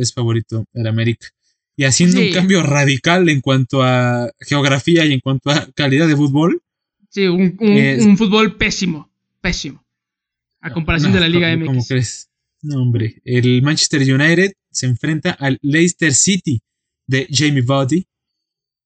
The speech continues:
Speaker 1: Em, el Leicester que dejó pasar la oportunidad de mantenerse como tercer lugar.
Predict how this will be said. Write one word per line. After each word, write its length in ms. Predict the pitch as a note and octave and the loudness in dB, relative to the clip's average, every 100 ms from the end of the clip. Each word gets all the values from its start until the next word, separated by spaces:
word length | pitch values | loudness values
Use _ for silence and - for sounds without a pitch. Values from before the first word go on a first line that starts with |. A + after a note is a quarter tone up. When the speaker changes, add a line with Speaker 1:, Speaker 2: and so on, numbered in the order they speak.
| _ _ _ _ | _ _ _ _
Speaker 1:
Em, 680 | C3+ C#3 C3 B2+ B2+ A#2+ A#2+ - _ _ - | -2 0 0 2 2 2 0 -6 _ _ -2
el 200 | C3+ - | -2 0
Leicester 340 | C#3+ D#3+ D#3+ | -2 0 -2
que 220 | C#3 C3 B2 | 0 0 2
dejó 640 | B2 D#3 D#3+ D#3 C3+ - _ _ _ _ _ B2+ | 0 -2 0 0 -2 -8 _ _ _ _ _ -10
pasar 380 | B2 A#2+ C#3+ C#3+ | -4 -2 0 -2
la 240 | C3 C3 | 0 -2
oportunidad 420 | A#2+ A#2+ B2+ C3+ | -2 -2 0 0
de 220 | C#3+ C3+ A#2 | 0 0 0
mantenerse 500 | A#2+ A#2+ B2+ B2+ - | -2 -2 -4 -4 -4
como 160 | B2 | -4
tercer 260 | A#2 A2+ C#3+ | -2 -4 0
lugar. 340 | C3 C#3+ A3+ | 0 0 -4